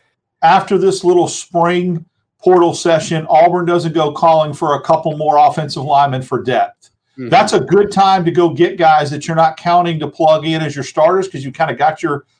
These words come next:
Speaker 1: offensive line set. Go get bodies that are able to work with you over the summer and the fall and provide a little depth. So that's, that's an area that I think Auburn could go shopping,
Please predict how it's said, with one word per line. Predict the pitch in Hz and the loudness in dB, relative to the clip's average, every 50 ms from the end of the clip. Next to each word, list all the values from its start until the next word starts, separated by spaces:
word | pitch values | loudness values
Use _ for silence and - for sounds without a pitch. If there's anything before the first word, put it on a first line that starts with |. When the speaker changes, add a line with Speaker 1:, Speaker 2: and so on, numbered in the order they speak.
| _ _ | _ _
Speaker 1:
offensive | - 156 160 156 175 170 156 - 175 151 | 0 2 2 2 -2 -4 -4 -4 -6 -6
line | 135 151 151 151 151 147 135 | -2 0 2 2 2 0 -2
set. | - - - 156 156 180 196 - - _ _ _ _ _ _ | -8 -6 -2 2 2 2 2 0 -6 _ _ _ _ _ _
Go | 123 170 208 220 208 | 2 2 4 4 2
get | 180 214 214 220 214 - | 2 0 0 0 0 0
bodies | - 165 165 175 180 180 180 185 180 170 - - - | 2 4 4 4 4 2 2 0 -2 -4 -6 -10 -8
that | 165 160 147 - | -8 -8 -6 -2
are | - 147 143 143 | -2 -2 0 0
able | 165 185 180 170 170 | 0 0 0 0 0
to | 165 | 0
work | 151 156 165 175 175 - | 0 0 -2 -2 -2 -4
with | 165 151 - | -6 -6 -2
you | 170 170 170 | -2 0 0
over | 160 160 151 | 0 -2 -4
the | 131 123 | -6 -10
summer | - - 170 175 175 175 170 165 | -6 0 0 0 2 2 0 -2
and | 156 147 | -2 -4
the | 135 | -8
fall | 127 - - 160 156 165 165 170 165 165 - - _ _ _ _ _ _ - | -10 -2 2 2 4 6 6 4 2 0 -2 -8 _ _ _ _ _ _ -6
and | 156 147 139 | -6 -6 -2
provide | - - 135 143 156 160 156 156 | -4 -2 0 2 4 4 4 4
a | 160 | 2
little | 156 160 156 147 123 | 0 -2 -4 -4 -6
depth. | 113 147 143 127 - - - | -4 -2 0 0 0 -2 -4
So | - 170 143 | -6 -4 0
that's, | 143 165 196 202 - - - | 2 2 2 2 0 -8 -2
that's | - 180 196 220 214 220 | 2 2 2 2 2 -2
an | 208 190 | -4 -2
area | 196 202 202 196 185 175 | -2 0 2 2 2 2
that | 165 160 | 2 2
I | 175 175 | 2 0
think | 175 170 160 | 0 -4 0
Auburn | 156 156 170 175 170 165 165 160 | 2 4 4 4 2 0 -4 -4
could | - 160 139 | -6 -6 -4
go | 156 147 | -4 -4
shopping, | 135 - - - 156 147 156 175 170 - 214 220 226 220 214 | -4 -4 -2 0 2 4 4 2 2 0 -2 -2 -2 -4 -8